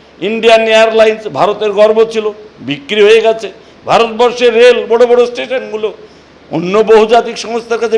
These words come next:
বিক্রি করে দিয়েছে। এ তো বিক্রি করতে পারে, গোড়বার লোক তো নয়। বাংলাকে গোড়বার, ভারতবর্ষকে গোড়বার যে লক্ষ্য বা পরিকল্পনা, সেটা তার নাই। মন্দির আর মসজিদ, এই নিয়েই তার রাজনীতি। এ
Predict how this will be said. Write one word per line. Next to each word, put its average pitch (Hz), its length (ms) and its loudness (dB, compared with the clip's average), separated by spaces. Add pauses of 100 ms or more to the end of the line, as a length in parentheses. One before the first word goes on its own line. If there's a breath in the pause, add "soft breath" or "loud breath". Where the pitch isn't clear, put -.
বিক্রি 247 340 -10
করে 240 180 -4
দিয়েছে। 226 280 -10 (400 soft breath)
এ 214 140 -2
তো 294 40 0 (120)
বিক্রি 269 400 -2
করতে 262 240 -4
পারে, 220 120 2 (100)
গোড়বার 226 380 4
লোক 240 180 0
তো 240 120 2
নয়। 226 140 -6 (440 soft breath)
বাংলাকে 220 360 2 (100)
গোড়বার, 208 340 4 (100)
ভারতবর্ষকে 202 580 -2
গোড়বার 202 320 2 (400 loud breath)
যে 180 180 0
লক্ষ্য 233 360 2 (260)
বা 147 100 0 (140)
পরিকল্পনা, 233 580 0 (420 loud breath)
সেটা 180 240 -2 (100)
তার 185 160 0 (140)
নাই। 127 120 -10 (340 soft breath)
মন্দির 247 560 2 (360)
আর 202 80 4 (100)
মসজিদ, 165 440 0 (440 loud breath)
এই 233 100 4 (100)
নিয়েই 262 300 0
তার 240 220 4
রাজনীতি। 160 460 -4 (340 loud breath)
এ 151 80 -2